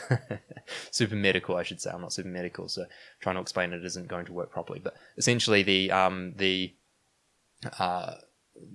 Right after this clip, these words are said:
the factor of the covid itself, of course, doesn't exist in the vaccine. It's just the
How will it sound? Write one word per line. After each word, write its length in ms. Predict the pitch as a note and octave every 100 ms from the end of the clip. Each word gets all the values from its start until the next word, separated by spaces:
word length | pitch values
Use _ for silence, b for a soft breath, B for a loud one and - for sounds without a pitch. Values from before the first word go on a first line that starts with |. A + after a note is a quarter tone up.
| A#2
the 180 | A2+ F#2+
factor 460 | A#2 G#2+ - F#2+
of 340 | G2 F#2+ F2+ A2
the 340 | - F#2+ F2+ F2
covid 260 | G#2 F#2+ F#2+
itself, 380 | - A#2 G#2 F#2
of 80 | -
course, 200 | G2 -
doesn't 180 | F#2
exist 340 | F2+ F#2 F#2 G#2
in 100 | A2
the 60 |
vaccine. 440 | G#2+ G#2 - G2 F#2+
It's 120 | -
just 240 | F#2+ -
the 220 | F#2+ F2+